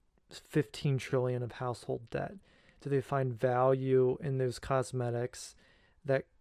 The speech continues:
can cause <laughs> cancer, that poison the environment and your body? Do they find value in those video games that don't contribute anything to your life?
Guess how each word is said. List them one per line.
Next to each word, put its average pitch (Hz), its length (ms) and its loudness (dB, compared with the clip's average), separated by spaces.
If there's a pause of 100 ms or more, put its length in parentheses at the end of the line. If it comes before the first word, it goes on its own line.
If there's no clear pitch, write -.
(120)
can 147 180 2
cause 151 300 4
<laughs> - 120 -6
cancer, 127 520 -2 (500)
that 135 260 0
poison 135 340 4
the 135 100 0
environment 123 600 -2
and 131 120 -2
your 120 120 -6
body? 117 520 -4 (340)
Do 147 80 -2
they 139 60 2
find 131 340 0
value 131 720 6
in 131 400 -2 (140)
those 131 220 4
video 139 420 2
games 127 520 0
that 120 200 2
don't 127 220 0
contribute 123 600 0
anything 131 480 0
to 110 120 -10
your 113 100 -6
life? 117 460 -4